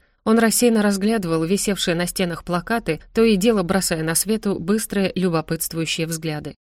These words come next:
"Я согласна", Йена проговорила, не поворачивая головы. Розендар помолчал, затем кивнул, словно решив что-то для самого себя,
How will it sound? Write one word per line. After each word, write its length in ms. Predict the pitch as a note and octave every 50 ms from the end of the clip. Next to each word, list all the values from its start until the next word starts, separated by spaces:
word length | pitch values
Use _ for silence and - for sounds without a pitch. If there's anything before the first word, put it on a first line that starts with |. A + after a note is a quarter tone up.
| _ _ _
"Я 260 | B3 A#3+ B3 A#3+ A#3+
согласна", 640 | - B3 A#3+ A3+ B3+ B3+ A3+ F3 - - E3 D#3+ - - _ _ _ _ _ -
Йена 320 | - D#3+ F3+ D#3+ D#3+ D#3
проговорила, 680 | - E3 D#3+ D3+ E3 D#3 E3 E3+ G#3 A#3 A3 G#3+ G3+ -
не 160 | - G#3 G#3 G3
поворачивая 580 | G3 F3+ F3 E3+ E3 D#3+ D#3 - E3+ E3 D#3+
головы. 400 | D#3+ E3 E3+ E3+ D#3+ D#3+ D3+ - - _ _ _ _ _ _ -
Розендар 480 | F3+ G3 F3+ F#3 G3+ G3+ G3 A#3+ B3 A3+
помолчал, 680 | - F#3 E3 E3 D#3 D3+ C#3+ - - F#3 F#3+ G#3+ A3+ A#3
затем 400 | F3+ E3 C#3+ - - D#3+ D3+ D3
кивнул, 480 | - - D#3 D3 D3 D3 F3 G3+ G#3+
словно 320 | G3 - - G3+ G3+ G#3 G#3
решив 340 | G3 G3+ G3 - G#3 F#3 -
что-то 320 | - - F#3+ F3+ F#3+ F#3
для 160 | F3 F#3+ F#3+
самого 380 | F3+ - F#3+ F#3+ F#3 F3 F3 F3
себя, 320 | - - F3 F3 E3+ E3